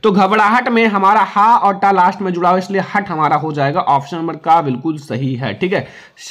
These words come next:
ध्यान रखना। अब हमारा आता है बच्चों क्वेश्चन नंबर सोलह कि भवानी शंकर, भवानी शंकर में समास कौन सा है? तत्पुरुष समास, द्विगु समास, बहुब्रीहि समास, द्वंद्व समास। सबसे पहले आप ध्यान रखना कि आपके सिलेबस में द्वंद्व और द्विगु समास है,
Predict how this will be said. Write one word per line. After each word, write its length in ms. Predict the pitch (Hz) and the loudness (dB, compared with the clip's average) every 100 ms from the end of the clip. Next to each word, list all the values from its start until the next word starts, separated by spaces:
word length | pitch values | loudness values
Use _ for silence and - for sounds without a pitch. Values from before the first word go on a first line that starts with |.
| 139 | -8
ध्यान 320 | 147 135 107 | -4 -4 -4
रखना। 240 | 87 92 76 - - - | -8 -12 -14 -20 -20 -6
अब 80 | 156 | -6
हमारा 260 | 160 180 180 | -2 -2 0
आता 200 | 175 175 | 0 -2
है 60 | |
बच्चों 460 | 175 175 - 220 254 | -4 -6 -2 0 0
क्वेश्चन 280 | 247 202 202 | -4 -6 -2
नंबर 140 | 202 | -2
सोलह 460 | 202 190 180 220 247 - - - | -2 -4 0 0 0 -6 -20 -4
कि 100 | 233 | 0
भवानी 580 | 185 220 233 247 262 285 | 2 4 4 2 0 -4
शंकर, 640 | - 247 247 254 247 - 147 | -2 -2 -2 0 0 -2 0
भवानी 400 | 196 226 247 277 | 2 2 2 0
शंकर 400 | 233 233 247 269 | -2 0 0 0
में 100 | 254 | 0
समास 420 | 247 233 247 247 | 0 2 2 2
कौन 220 | 262 240 | 0 2
सा 140 | 226 | 2
है? 220 | 196 190 190 | 2 0 0
तत्पुरुष 440 | 208 202 240 247 | -4 -2 -4 -2
समास, 400 | 226 220 233 240 - - - | 0 2 2 0 -10 -14 -4
द्विगु 300 | 190 220 254 | 0 2 0
समास, 480 | 247 220 233 247 208 | 0 2 2 2 0
बहुब्रीहि 460 | 196 208 202 233 | 0 2 2 0
समास, 260 | 240 220 233 | 0 2 2
द्वंद्व 280 | 185 185 175 | 0 -2 -2
समास। 280 | 165 165 | 0 0
सबसे 200 | 214 214 | 0 -2
पहले 180 | 226 226 | 0 2
आप 100 | 214 | 2
ध्यान 360 | 175 143 175 202 | 0 -2 0 0
रखना 200 | 208 214 | -2 -2
कि 100 | 196 | 0
आपके 260 | 180 185 | 0 0
सिलेबस 360 | 196 180 185 196 | -6 -4 -2 0
में 180 | 208 147 | -2 0
द्वंद्व 260 | 175 196 | -2 0
और 60 | 202 | -2
द्विगु 280 | 143 160 190 | -4 -4 -4
समास 340 | 190 170 180 | -2 -2 -2
है, 80 | 202 | -6